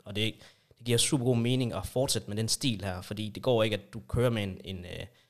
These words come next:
Onana, hvor forsvaret er vant til, at de spiller ud, og så har du en målmand, hvis vi tager eksempel som De Gea, en, der ikke spiller ud. Så det giver super god mening at have samme type, så man kan fortsætte den her stil.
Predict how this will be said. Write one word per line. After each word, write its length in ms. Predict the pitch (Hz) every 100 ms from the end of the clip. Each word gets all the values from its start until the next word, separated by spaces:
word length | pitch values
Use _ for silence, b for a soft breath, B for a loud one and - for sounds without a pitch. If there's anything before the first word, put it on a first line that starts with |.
| _
Onana, 380 | 104 104 123 147
hvor 140 | 110
forsvaret 460 | 104 127 139 104 101
er 40 |
vant 240 | 107 147 143
til, 220 | - 104 - -
at 140 | 110
de 60 | 107
spiller 260 | - 98 110
ud, 120 | 127 - _ -
og 80 | -
så 100 | 110
har 180 | 123
du 60 | 104
en 60 | 101
målmand, 380 | 113 117 98 - - _ _ _
hvis 140 | - 104
vi 60 |
tager 100 | 104
eksempel 220 | 104 110 95
som 140 | 98
De 120 | 95
Gea, 240 | 117 135 139 b b b -
en, 120 | 120
der 60 |
ikke 100 | 110
spiller 200 | - 90
ud. 100 | 85 - _ _ -
Så 80 |
det 180 | 110 104
giver 100 | 117
super 280 | 110 151 110
god 120 | 107
mening 260 | 107 110 101
at 40 |
have 100 | 101
samme 240 | 98 101 110
type, 340 | - 120 110
så 120 | 101
man 100 | 92
kan 100 | 87
fortsætte 440 | - 110 113 - 92
den 40 | 87
her 40 |
stil. 240 | - 101